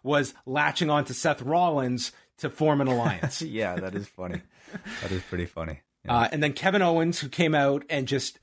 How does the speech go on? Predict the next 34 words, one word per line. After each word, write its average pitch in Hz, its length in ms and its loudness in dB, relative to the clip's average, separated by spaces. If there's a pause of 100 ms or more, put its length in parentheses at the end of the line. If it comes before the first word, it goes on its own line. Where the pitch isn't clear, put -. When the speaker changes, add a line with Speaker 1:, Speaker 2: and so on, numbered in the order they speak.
(140)
Speaker 1:
I 196 300 0
can't 226 260 2
imagine 160 320 2
this 127 100 -2
guy 135 140 2
has 120 160 -2
a 117 40 -6
voice 104 460 -6
after 117 300 -4
his 113 140 -2
entrances 123 420 0
on 110 80 0
SmackDown 113 640 0
and 110 180 -6
tonight, 101 400 -4
because 107 280 -8
he 147 260 2
is 147 120 6
just 131 220 2
screaming 127 720 2 (160)
so - 160 -2
that 113 260 2
every 139 300 2
fan 120 380 -2
in 117 160 -4
the 117 80 0
arena 120 600 4
can 123 120 -6
hear 120 240 0
him 101 180 -2
as 95 140 -4
he 104 60 -2
comes 101 260 -4
out. 90 240 0